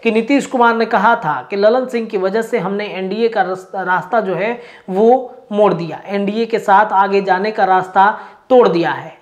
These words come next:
जिस वजह से ललन सिंह रडार पर है। बिहार की राजनीति में ललन सिंह को लेकर कई बातें उत्पन्न हो रही हैं। भारतीय जनता पार्टी ने कह दिया है कि ललन सिंह जल्द ही लालू प्रसाद यादव के साथ मिलकर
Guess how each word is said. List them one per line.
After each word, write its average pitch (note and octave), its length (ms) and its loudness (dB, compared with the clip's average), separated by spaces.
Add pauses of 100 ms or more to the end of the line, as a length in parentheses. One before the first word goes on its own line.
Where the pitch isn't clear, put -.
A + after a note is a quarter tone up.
जिस F#3+ 200 -4
वजह G3+ 260 4
से B3 200 0
ललन A3 360 2
सिंह A3+ 280 -6
रडार F3 300 4
पर D3+ 160 -8
है। C3+ 200 -18 (560)
बिहार G3+ 340 4
की D4 100 2
राजनीति C4+ 480 2
में C4 240 2
ललन A#3 380 4
सिंह B3 200 -8
को A#3 100 0
लेकर A3+ 360 2
कई A3+ 260 0
बातें G#3 540 2
उत्पन्न A3+ 340 -2
हो G3+ 160 2
रही G#3 200 0
हैं। G3 180 -8 (320)
भारतीय F#3+ 380 0
जनता C4+ 240 2
पार्टी B3 320 0
ने A#3+ 120 0
कह A3+ 180 2
दिया A3 260 2
है A3 220 2
कि A#3+ 140 -2
ललन G#3+ 460 2
सिंह E3 280 -6 (420)
जल्द A#3+ 260 4
ही B3+ 260 0 (300)
लालू G#3+ 340 4
प्रसाद G#3 480 0
यादव G3+ 240 2
के G3+ 100 -2
साथ F#3+ 320 -2
मिलकर G3+ 420 -2